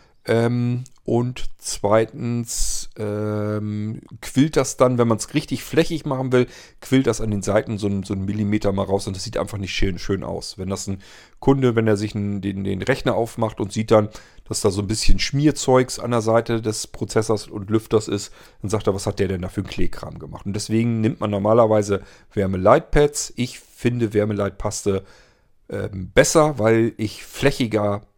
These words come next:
das einschmieren kann und den kompletten Aktivlüfter in diese Wärmeleitpaste reinsetzen kann und dann richtig so ein bisschen ver-, verdrehe das ganze Ding auf dem Prozessor und dann ist das wirklich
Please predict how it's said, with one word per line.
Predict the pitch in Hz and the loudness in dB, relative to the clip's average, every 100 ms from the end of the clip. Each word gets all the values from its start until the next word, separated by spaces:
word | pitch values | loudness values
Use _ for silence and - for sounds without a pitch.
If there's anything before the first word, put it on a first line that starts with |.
| _ _ | _ _
das | 107 107 | -6 -6
einschmieren | - 139 - - 156 147 135 | -2 -2 -2 -2 -2 -2 -2
kann | 127 127 123 - | -2 0 -2 -8
und | - 104 - - - - 98 | -8 -8 -10 -20 -20 -10 -4
den | 101 98 | -4 -4
kompletten | - 98 139 147 147 143 143 - | -4 2 2 2 -2 -4 -6 -8
Aktivlüfter | - 123 - 120 - 120 - 110 110 - - | -6 -6 -4 -8 -4 -6 -2 0 0 -4 -10
in | - 135 131 | -4 -2 0
diese | 113 101 | -2 0
Wärmeleitpaste | 101 123 120 113 107 - 110 - 85 | 4 4 2 -2 -2 -4 -6 -6 -8
reinsetzen | 101 123 143 127 123 120 113 | -4 -2 0 -2 -2 -6 -4
kann | 110 113 113 - - - _ | -4 -4 -6 -16 -20 -20 _
und | 104 | -4
dann | 98 | -4
richtig | 101 113 107 | -2 -4 -4
so | 110 | -4
ein | |
bisschen | 104 - 104 | -4 -2 -2
ver-, | 98 - 95 92 92 92 - _ _ - 98 | -4 -2 0 0 0 -4 -10 _ _ -16 -10
verdrehe | - 101 98 120 156 | -6 -4 0 2 4
das | 160 - | 2 0
ganze | 131 127 123 | -2 -2 -4
Ding | 127 123 | -4 -2
auf | 113 - | -2 -2
dem | 117 | -4
Prozessor | - 113 117 113 | -4 -6 -4 -4
und | 110 | -2
dann | 117 | -2
ist | 135 - | -4 -4
das | 120 | -4
wirklich | 139 135 127 | -4 -6 -8